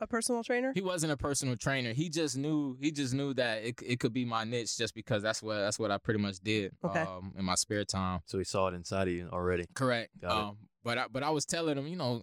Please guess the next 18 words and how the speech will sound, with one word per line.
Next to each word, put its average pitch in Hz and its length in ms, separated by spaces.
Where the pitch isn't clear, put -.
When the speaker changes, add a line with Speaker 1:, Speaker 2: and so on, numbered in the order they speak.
Speaker 2:
"Nah, - 440
Unc, 113 280
you 175 120
know, 127 80
I 139 120
play 139 200
football. 104 440
I 151 120
can't, 101 440
you 98 120
know, 117 80
I 127 80
can't 110 280
sit 107 140
around 95 300
and 92 100
train 101 320
people. 117 320